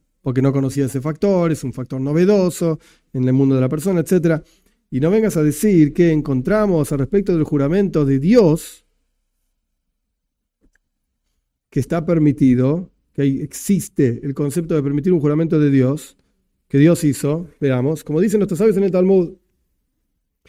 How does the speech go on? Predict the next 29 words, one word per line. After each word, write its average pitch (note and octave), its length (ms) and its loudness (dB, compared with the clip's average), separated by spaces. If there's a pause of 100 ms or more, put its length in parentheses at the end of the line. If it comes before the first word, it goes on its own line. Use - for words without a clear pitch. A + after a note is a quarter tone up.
(180)
que C3+ 140 -6
cuando C3 360 2
Moishe F#3 560 4
Rabbeinu E3+ 720 6 (640)
estaba D#3 320 -2
pidiendo D#3+ 360 4
perdón E3 260 2
por D#3+ 160 2
el, C3+ 260 0
la C3+ 80 -2
historia F#3 300 0
del D#3+ 80 0
becerro, E3+ 320 -2
en D3+ 100 0
la C3+ 60 2
historia F#3+ 300 2
del D#3+ 80 2
becerro F3 340 0
de D#3 100 2
oro, F3+ 320 2
por C#3 120 -2
la C3+ 60 2
idolatría C3+ 380 0
que E3 60 -2
hizo D#3+ 140 -4
el C3+ 60 -4
pueblo F3 200 0
de D#3 60 4
Israel, D3 680 0